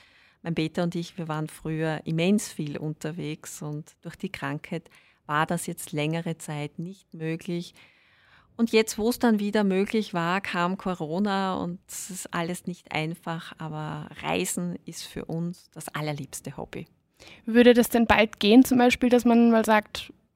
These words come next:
Speaker 2: wir organisieren jetzt eine Reise nach Mexiko?
Speaker 1: <laughs> Du, da müsste ich mich jetzt einmal erkundigen, steht momentan nicht, äh, ganz oben auf der To-Do-Liste, aber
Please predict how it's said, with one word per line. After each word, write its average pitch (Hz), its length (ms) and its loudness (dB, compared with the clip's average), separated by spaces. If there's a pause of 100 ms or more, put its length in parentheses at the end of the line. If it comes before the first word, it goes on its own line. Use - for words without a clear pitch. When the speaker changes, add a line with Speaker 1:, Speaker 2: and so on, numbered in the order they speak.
(220)
Speaker 2:
wir 214 380 6
organisieren 214 440 6
jetzt 208 120 2
eine 208 200 4
Reise 185 240 2
nach 175 260 0 (200)
Mexiko? - 500 -6 (280)
Speaker 1:
<laughs> 160 100 2 (920)
Du, 233 80 0
da 240 100 4
müsste 240 280 2
ich - 100 -4
mich 196 140 -2
jetzt 185 180 -4
einmal 165 220 -2
erkundigen, 190 800 -4
steht - 360 -6
momentan 156 720 -4
nicht, 165 500 -16 (260)
äh, 156 460 -4
ganz 156 280 0
oben 170 280 -6
auf 170 160 -4
der 170 120 -6
To-Do-Liste, 175 840 -8
aber 190 840 -2